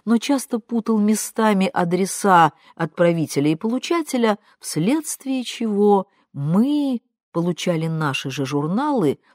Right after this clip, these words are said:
наложенным платежом, да ещё расписывались в получении. Он педантично оплачивал в банке счета фирмы, но на обратном пути забывал где-то сумку с квитанциями,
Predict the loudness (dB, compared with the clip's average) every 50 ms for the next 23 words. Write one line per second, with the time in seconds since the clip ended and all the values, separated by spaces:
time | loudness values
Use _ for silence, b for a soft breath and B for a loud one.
0 | _ -6 -2 0 2 2 2 2 0 -2 -2 -2 -2 -2 -2 -2 -2 -4 -4 -4
1 | -4 -6 -4 -2 -2 0 0 0 -2 -4 -6 b b b b b b b 0 0
2 | 2 2 0 0 0 0 -2 -4 -8 -6 -6 -6 -6 -6 -8 -8 -8 -8 -10 -10
3 | -12 -14 -16 -18 _ _ _ _ _ -12 -10 -10 -10 -10 -12 -12 -12 -12 -12 -12
4 | -18 -20 -20 _ _ _ _ _ _ _ _ _ _ _ _ B B B B B
5 | B 6 6 6 6 6 4 2 0 0 2 4 4 4 4 2 0 0 0 2
6 | 2 2 2 -2 -4 0 0 0 0 2 2 2 2 2 2 -2 -2 -2 -2 -2
7 | -2 -4 0 2 4 4 4 2 -2 -6 -8 -8 -6 -6 -6 -6 -4 -4 -4 -4
8 | -6 -6 -4 -2 -2 -2 -2 0 0 2 2 0 -2 b b b b b b 0
9 | 2 2 4 4 2 4 2 2 2 2 0 0 0 -2 -2 0 -4 -6 -4 -2
10 | -2 -2 -2 0 0 0 0 0 0 -2 0 0 2 2 2 2 0 -2 -4 -4
11 | -4 -4 -4 -6 -8 -8 -8 -4 -4 -4 -4 -4 -8 -10 -10 -10 -10 -10 -8 -8
12 | -8 -8 _ -4 -4 -4 -4 -4 -8 -10 -8 -6 -4 -2 -2 0 2 0 0